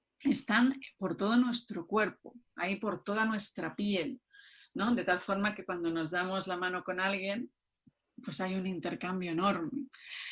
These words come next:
Pero sobre todo, sobre todo, el noventa por ciento de los bichitos están en el intestino, ¿vale? En el colon, sobre todo. Están en el intestino.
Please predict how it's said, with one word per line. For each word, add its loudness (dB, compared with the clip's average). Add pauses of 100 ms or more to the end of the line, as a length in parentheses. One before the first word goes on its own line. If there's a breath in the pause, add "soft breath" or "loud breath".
(120)
Pero 2
sobre 2
todo, 6
sobre 0
todo, 0
el 0
noventa 0
por -2
ciento -2
de 0
los -2
bichitos -4 (460 loud breath)
están 4 (300)
en 6
el 2
intestino, -2 (240)
¿vale? 2
En -6
el -8
colon, -2
sobre -6
todo. -10 (120)
Están -2
en 4
el 0
intestino. -4